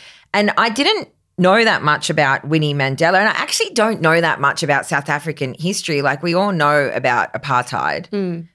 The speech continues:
Speaker 1: but we
Speaker 2: On, like, a kind of surface level.
Speaker 1: Yeah, and
Speaker 2: Like,
Speaker 1: we were kids.
Speaker 2: yes.
Speaker 1: When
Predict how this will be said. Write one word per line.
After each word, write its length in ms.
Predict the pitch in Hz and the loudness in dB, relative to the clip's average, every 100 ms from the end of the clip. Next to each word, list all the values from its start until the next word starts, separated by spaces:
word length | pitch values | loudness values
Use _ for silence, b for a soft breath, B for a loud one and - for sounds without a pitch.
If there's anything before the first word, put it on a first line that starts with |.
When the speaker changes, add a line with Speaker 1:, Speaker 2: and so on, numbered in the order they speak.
| _ | _
Speaker 1:
but 360 | 160 147 123 123 | 0 0 -2 -4
we 140 | 156 | 0
Speaker 2:
On, 100 | 190 | 2
like, 200 | 190 175 | 0 -2
a 40 | 165 | -4
kind 220 | 170 160 | -4 -4
of 80 | 147 | -4
surface 500 | - 156 147 - - | -2 -2 -2 -8 -8
level. 220 | 107 208 | -6 0
Speaker 1:
Yeah, 140 | 285 - | 2 2
and 60 | |
Speaker 2:
Like, 100 | - | 2
Speaker 1:
we 60 | 294 | 2
were 140 | 240 | 0
kids. 400 | - 208 175 107 - | -2 -2 -2 -2 -2
Speaker 2:
yes. 420 | 143 - - - _ - | -2 -2 -10 -12 _ -4
Speaker 1:
When 380 | 165 147 135 | -2 -2 -6